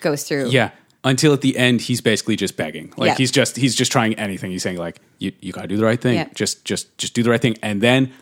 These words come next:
Speaker 2: I don't know if they added this digitally. I don't know if this is Tom Cruise himself, but he gives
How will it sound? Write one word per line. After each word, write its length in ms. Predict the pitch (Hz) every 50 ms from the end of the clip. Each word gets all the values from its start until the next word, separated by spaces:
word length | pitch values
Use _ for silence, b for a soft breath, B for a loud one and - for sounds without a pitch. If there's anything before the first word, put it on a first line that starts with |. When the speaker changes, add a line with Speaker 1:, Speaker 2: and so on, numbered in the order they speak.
| B B B B -
Speaker 2:
I 60 | 95
don't 80 | 98 107
know 60 | 107
if 60 | 104
they 80 | - 107
added 180 | 98 92 95 87
this 160 | 82 80 -
digitally. 540 | - 127 123 123 135 127 131 131 131 120 123 - _ -
I 80 | -
don't 100 | 92 170
know 60 | - 165
if 80 | -
this 100 | - 82
is 80 | 85 -
Tom 220 | - 107 107 107
Cruise 160 | - 135 131
himself, 460 | 135 156 147 - 117 110 107 104 - b b b b b b b b -
but 140 | - 95 92
he 120 | 113 117
gives 380 | 113 117 107 101 95 - -